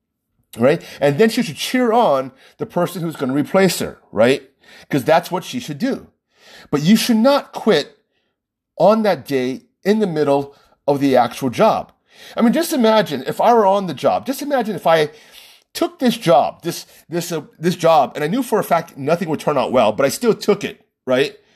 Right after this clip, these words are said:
And then in the middle of that job,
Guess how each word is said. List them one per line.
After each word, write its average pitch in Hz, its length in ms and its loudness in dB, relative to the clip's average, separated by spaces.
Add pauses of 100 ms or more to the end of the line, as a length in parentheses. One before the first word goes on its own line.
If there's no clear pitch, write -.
(500)
And 151 220 -2
then 202 520 0
in 156 100 -10
the 151 80 -6
middle 247 420 -6
of 196 80 -2
that 151 160 0
job, 139 360 4